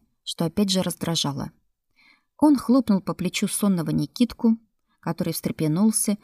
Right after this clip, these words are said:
и по обыкновению своему рассыпал бумаги. Тут же ринулся подбирать, правда, прыти у него поубавилось. Отпустить его, что ли? Хоть кому хорошо будет.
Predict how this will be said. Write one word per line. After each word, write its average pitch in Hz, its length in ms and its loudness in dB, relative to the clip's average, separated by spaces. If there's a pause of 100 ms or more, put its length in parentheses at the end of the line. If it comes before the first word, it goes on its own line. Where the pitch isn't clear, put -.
(140)
и - 100 -6
по 160 140 -2
обыкновению 196 680 4
своему 196 520 2 (240)
рассыпал 233 500 2
бумаги. 170 600 4 (580)
Тут 240 200 2
же 180 80 4
ринулся 160 440 -2
подбирать, 147 640 -2 (260)
правда, - 340 -2
прыти 233 460 4
у 185 60 0
него 170 260 0
поубавилось. - 920 -6 (960)
Отпустить - 640 -2
его, 175 160 -2
что - 280 -4
ли? 143 200 -8 (200)
Хоть - 220 -6
кому 196 280 4
хорошо 151 440 -4
будет. - 460 -8